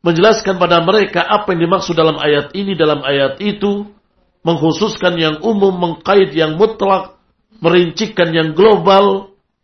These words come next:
ila akhirih. Apa ayatnya? Dalam surat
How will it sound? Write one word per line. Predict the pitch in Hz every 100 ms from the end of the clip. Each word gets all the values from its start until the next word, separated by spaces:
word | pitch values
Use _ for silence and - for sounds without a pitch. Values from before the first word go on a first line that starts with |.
| _ _ _ _ _ _ _ _ 214
ila | 196 135
akhirih. | 110 117 80 - _ _ _ _ _ _ _ _ _
Apa | 202 226 196
ayatnya? | 196 180 165 170 165 - _ _ _ _ _ _ _ _ _ _
Dalam | 101 113 113
surat | 110 135 127 117